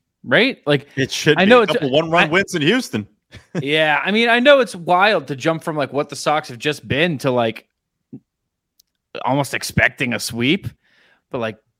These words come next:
Speaker 1: they probably should. Did the, did the Royals sell anybody beyond Benintendi?
Speaker 2: Uh, yeah, Whit Merrifield to the Blue Jays.
Speaker 1: Okay.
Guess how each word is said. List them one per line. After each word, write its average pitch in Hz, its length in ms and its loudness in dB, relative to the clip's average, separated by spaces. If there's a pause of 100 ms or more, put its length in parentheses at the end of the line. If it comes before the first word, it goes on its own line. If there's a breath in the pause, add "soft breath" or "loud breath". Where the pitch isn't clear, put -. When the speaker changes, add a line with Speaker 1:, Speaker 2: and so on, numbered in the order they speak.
(400)
Speaker 1:
they 135 100 -6
probably 208 360 -4
should. 175 200 -2
Did 170 140 -6
the, 202 260 4 (360 soft breath)
did 214 120 -2
the 196 80 0
Royals 349 440 2
sell 175 380 2
anybody 175 420 2
beyond 151 500 0
Benintendi? 151 680 -2 (1300)
Speaker 2:
Uh, 104 320 0
yeah, 117 200 2
Whit 110 220 -4
Merrifield 113 480 -2
to - 80 -14
the 95 80 -6
Blue 101 160 -2
Jays. 85 340 -10 (480)
Speaker 1:
Okay. 101 260 -16